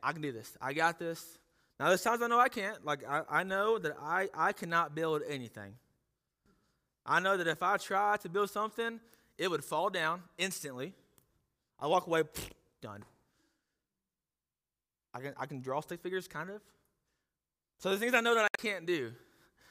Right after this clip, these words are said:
But there's moments that I come to my wife and I, and I think, "Okay, I'm gonna be the best dad ever." And then I fail. "I'm gonna be the best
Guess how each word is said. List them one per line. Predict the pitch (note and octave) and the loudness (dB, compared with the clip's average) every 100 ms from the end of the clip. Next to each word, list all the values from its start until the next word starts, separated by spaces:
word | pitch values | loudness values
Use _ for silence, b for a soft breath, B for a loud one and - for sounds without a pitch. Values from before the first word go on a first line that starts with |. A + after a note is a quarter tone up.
| B | B
But | F#3 A3 | 4 6
there's | G#3+ G3 | 6 6
moments | G3 A3+ C4 C4 G#3 | 2 2 4 4 4
that | G#3 | 4
I | G3 | 4
come | - A#3+ | 4 2
to | A#3 | 4
my | G#3+ | 2
wife | F#3+ G3 G#3 | 2 4 2
and | G3+ F#3+ | 2 -2
I, | B B B B _ - | B B B B _ 0
and | G3 | 2
I | |
think, | G3+ G3 F3 | 4 2 2
"Okay, | D3 B2+ b b b _ _ _ - | 0 -2 b b b _ _ _ 0
I'm | F3+ | 2
gonna | G3+ E3+ | 4 2
be | D3+ D3 C3+ C3+ - | 2 -2 -2 -8 -8
the | A#2+ | -8
best | A#2+ D3 D3+ F3 - - _ | -4 0 0 0 -8 -20 _
dad | C#3 C#3 C3 B2+ b b - | -4 -2 -2 -4 b b -4
ever." | C#3 C#3+ B2 - B B B _ _ _ _ _ _ _ _ _ - | -2 -2 -6 -8 B B B _ _ _ _ _ _ _ _ _ -12
And | C3 | -6
then | A#2+ | -6
I | |
fail. | - G2 G#2+ _ _ _ _ _ _ _ _ _ _ _ _ _ _ _ B D#3+ | -6 -14 -14 _ _ _ _ _ _ _ _ _ _ _ _ _ _ _ B 4
"I'm | F#3+ A#3+ | 6 6
gonna | A#3 G#3+ | 6 4
be | A3 | 2
the | F3 D#3 | 0 0
best | D#3 G#3+ G#3+ | 4 4 4